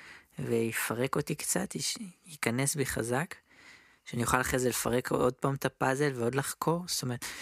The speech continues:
זה פתח אותי לחקור, כאילו, עד אז הרגשתי באמת שאני... זה גם לפני זה, זה היה הרבה לפני שלקחתי איוואסקה, זה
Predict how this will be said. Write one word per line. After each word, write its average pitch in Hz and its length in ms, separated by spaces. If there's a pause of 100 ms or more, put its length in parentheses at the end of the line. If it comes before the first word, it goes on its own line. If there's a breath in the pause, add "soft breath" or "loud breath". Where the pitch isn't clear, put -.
(160 loud breath)
זה 135 100
פתח - 440
אותי 190 200
לחקור, 139 680
כאילו, - 280
עד 160 240
אז 202 340
הרגשתי 139 460
באמת 151 300
שאני... 135 300 (580 loud breath)
זה 123 80
גם 120 220 (200)
לפני 147 420
זה, 160 200 (720)
זה 131 100
היה 135 80
הרבה 139 180
לפני 139 240
שלקחתי 131 420
איוואסקה, 120 460
זה 113 120